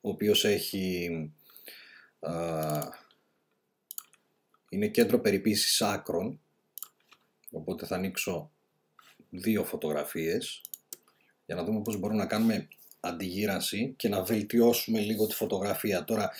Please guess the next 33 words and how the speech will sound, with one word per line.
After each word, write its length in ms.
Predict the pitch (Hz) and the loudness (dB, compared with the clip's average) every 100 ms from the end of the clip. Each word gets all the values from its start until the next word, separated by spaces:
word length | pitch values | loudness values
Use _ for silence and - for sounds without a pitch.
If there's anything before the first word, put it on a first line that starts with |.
| - - - | -12 -12 -2
α, 280 | 117 113 113 | 4 6 6
στην 260 | - 127 110 | 6 6 10
πρώτη 300 | 143 143 - | 10 10 8
φωτογραφία 720 | 135 123 113 113 - 127 117 | 4 4 6 4 6 6 8
έχουμε 640 | 120 - 120 113 107 85 - _ _ _ _ _ - | 6 6 8 8 6 0 -6 _ _ _ _ _ -16
μία 520 | 98 220 120 117 107 104 117 | -6 2 6 6 4 4 4
normal 400 | 113 110 113 98 | 6 6 6 4
ανάλυση, 500 | 95 110 131 135 - | 2 2 4 2 0
στη 140 | - | -2
δεύτερη 280 | 110 113 - | 0 2 2
δεν 100 | 117 | 2
έχουμε 220 | 117 107 - | 2 0 2
τόσο 320 | 104 - 101 | 2 2 0
καλή 260 | - 85 - | -2 0 0
ανάλυση, 720 | 87 87 85 - 117 156 156 - - - - - - | 0 -2 -2 -2 -2 -2 -6 -16 -20 -18 -20 -18 -2
αλλά 180 | 131 131 | 2 4
θα 100 | 139 | 6
δούμε 220 | 156 156 | 6 8
πώς 180 | 165 147 | 8 12
μπορούμε 240 | 156 160 | 10 12
να 100 | 156 | 12
βελτιώσουμε 920 | 131 123 123 147 - 127 113 107 - - _ _ _ - - | 12 10 12 12 12 8 8 8 4 -8 _ _ _ -12 0
λίγο 240 | 117 117 117 | 6 8 6
τη 80 | |
φωτογραφία, 520 | - 110 98 - 170 160 | 4 0 0 6 8 10
έτσι 260 | 151 165 | 10 10
ώστε 500 | 151 - 143 131 123 | 6 8 10 10 10
να 140 | 120 113 | 10 10
τρέξουμε 480 | 139 135 139 135 | 6 6 6 6
χορηγούμενες 480 | 127 123 107 123 120 | 8 8 8 10 10
διαφημίσεις 420 | 107 101 107 113 | 8 4 2 2
που 60 | - | 2
θέλουμε, 440 | - 92 78 76 | 2 2 0 -4